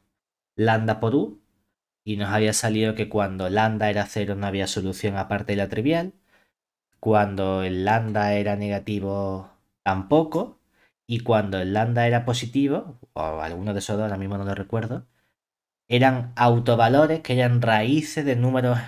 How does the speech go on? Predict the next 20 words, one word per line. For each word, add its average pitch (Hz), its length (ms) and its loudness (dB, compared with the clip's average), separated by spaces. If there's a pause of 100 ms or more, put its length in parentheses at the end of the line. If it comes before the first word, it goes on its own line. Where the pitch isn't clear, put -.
(240)
naturales, 123 520 0
¿verdad? 104 420 -4 (420)
Pero 104 160 0
al 101 80 0
fin 135 180 -4
de 156 160 -2
cuentas, 170 380 -4 (440)
todos 156 280 2
los 151 160 -2
autovalores 143 580 -2
que 117 80 -6
me 113 80 -4
salían 135 380 -2
eran 123 240 0
positivos, 123 520 -2
¿verdad? 95 360 -6 (2250)
Uno 123 140 0
puede 123 140 4
decir, 110 240 0
bueno, 147 320 -2